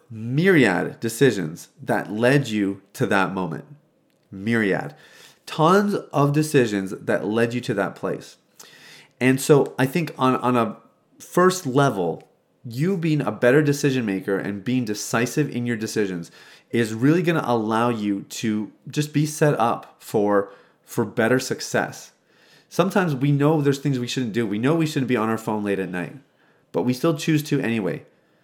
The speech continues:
So there could be a, a bit of a decision-making thing there that needs to get refined. It needs to get tightened up a little bit, tightened up. Um, the other element is what I was mentioning earlier, which is that when you make good decisions,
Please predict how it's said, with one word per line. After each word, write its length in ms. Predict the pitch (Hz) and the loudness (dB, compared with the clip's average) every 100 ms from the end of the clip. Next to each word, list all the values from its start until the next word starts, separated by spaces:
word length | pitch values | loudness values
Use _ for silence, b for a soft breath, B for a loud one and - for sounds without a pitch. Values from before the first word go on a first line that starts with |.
| _ | _
So 360 | - - 139 - - | 0 4 4 2 -10
there 260 | 143 143 | -2 0
could 220 | 143 208 | 2 0
be 140 | 196 180 | 0 0
a, 180 | 131 - | 0 0
a 100 | 123 | -2
bit 300 | 117 151 160 | 0 4 6
of 80 | 143 | 6
a 60 | |
decision-making 840 | 120 123 - 170 165 131 123 120 | 2 -2 -2 0 0 0 0 -4
thing 240 | 110 113 107 | -4 -4 -2
there 220 | 101 101 | 0 0
that 240 | 101 92 | 0 -2
needs 260 | 113 117 117 | -2 -6 -6
to 80 | 127 | -2
get 340 | 110 104 - - | 0 -2 -4 -8
refined. 580 | 113 - 117 101 60 - b b b | -8 -2 -2 -2 -6 -14 b b b
It 80 | - | -6
needs 180 | 113 123 | -4 -2
to 60 | 127 | 2
get 240 | 117 - | 2 0
tightened 420 | - 123 123 107 | -2 -2 0 -2
up 160 | 98 92 | -4 -4
a 80 | 95 | -6
little 200 | 90 85 | -4 -4
bit, 320 | - - - | -6 -8 -12
tightened 400 | - 135 135 98 | -6 -4 -2 -6
up. 240 | 78 151 - _ _ B B B B - | -6 -8 -16 _ _ B B B B 0
Um, 400 | 120 131 117 - _ _ _ _ _ _ - | 4 4 2 -8 _ _ _ _ _ _ -10
the 200 | 123 139 | -6 0
other 220 | 170 220 | 4 4
element 440 | - 127 127 123 - | 4 2 2 -2 -2
is 200 | 120 110 | -4 0
what 180 | 110 123 | 2 4
I 60 | |
was 160 | 120 120 | 4 2
mentioning 400 | 123 135 135 117 | -2 -2 -2 -2
earlier, 340 | 123 147 127 95 | 4 6 6 4
which 180 | 104 113 | 0 -2
is 60 | |
that 200 | 113 110 | -2 0
when 160 | 117 160 | 0 0
you 120 | 214 | 0
make 260 | 190 139 - | 0 -4 0
good 180 | 139 | 0
decisions, 760 | 131 117 - 143 113 76 - - | 0 -6 0 0 0 -6 -12 -20